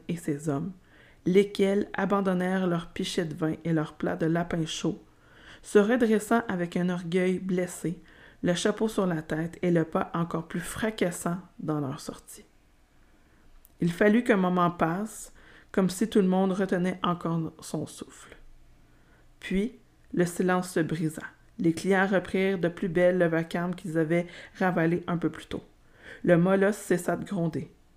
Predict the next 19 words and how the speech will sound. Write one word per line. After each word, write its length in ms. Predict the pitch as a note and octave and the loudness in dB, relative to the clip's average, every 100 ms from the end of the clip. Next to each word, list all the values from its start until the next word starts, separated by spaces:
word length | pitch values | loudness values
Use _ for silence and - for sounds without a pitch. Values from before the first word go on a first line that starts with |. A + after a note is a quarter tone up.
| _ _ A#3 | _ _ 0
L'aubergiste 580 | G3 G3+ G#3 A3 A#3 | 4 6 6 4 0
s'essuya 480 | - A3+ - G3+ F#3 | 2 0 2 2 4
le 120 | F#3+ | 2
front 300 | E3 - F#3+ - | 0 -2 -4 -2
avant 220 | F3+ F3 | 0 2
de 100 | D#3+ | 2
disparaître 640 | D#3+ - - E3+ F3 E3+ | 0 -10 -4 -4 -2 -6
dans 100 | F3 | -4
les 140 | D#3 D#3 | -4 -4
cuisines, 520 | - F3 E3+ D#3+ F#3 - - - - | -6 -6 -2 -2 -4 -10 -20 -18 -2
et 100 | G3+ | 2
mon 220 | G3 F3 | 4 2
cœur 380 | E3+ F3 E3+ F3 | 0 0 0 -4
s'apaisa 640 | - E3+ D#3 D3+ E3 D#3+ - | -6 -4 0 0 -2 -6 -6
enfin. 420 | F3+ D#3+ D3 - - - _ _ _ _ _ _ - - - - - | -2 0 -2 -8 -14 -18 _ _ _ _ _ _ -20 -20 -20 -14 0
L'inconnu 580 | F3+ G#3 A3 G#3 G3 G#3 | 4 4 4 4 4 2
petit 460 | G3+ E3+ - - - | 2 -2 -2 -8 -4
et 100 | D3+ | -4
sec, 460 | - - - - | -4 -6 -8 -12